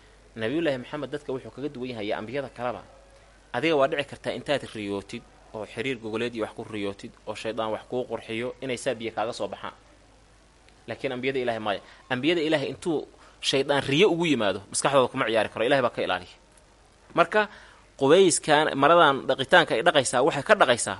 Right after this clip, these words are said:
waa wax galma ku yimid iyo xiriir gogoleed oo Caaisha iyo Nabiga dhex maray, alayhi salaatu wasalaam. Taasay ku, ku baraysaa marka. Taa ayay ku baraysaa.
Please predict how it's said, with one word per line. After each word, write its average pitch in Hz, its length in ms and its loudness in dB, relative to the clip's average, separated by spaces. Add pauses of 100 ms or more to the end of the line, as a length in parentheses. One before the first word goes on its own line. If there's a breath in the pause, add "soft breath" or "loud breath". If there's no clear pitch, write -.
waa 127 160 4
wax 165 160 2
galma 135 280 -2
ku - 140 -8
yimid 123 240 0
iyo 123 100 -6
xiriir 139 220 -6
gogoleed 127 300 -4
oo 117 80 0
Caaisha 113 320 -2
iyo 120 80 -4
Nabiga 120 200 -2
dhex - 120 -8
maray, 104 180 -2
alayhi 113 140 -2
salaatu 104 280 -4
wasalaam. 98 280 -4 (400)
Taasay 120 260 2
ku, 113 140 -8
ku 113 180 -10
baraysaa 107 300 4
marka. 101 240 -6 (400)
Taa 143 160 6
ayay 120 120 0
ku - 80 -14
baraysaa. 98 300 -2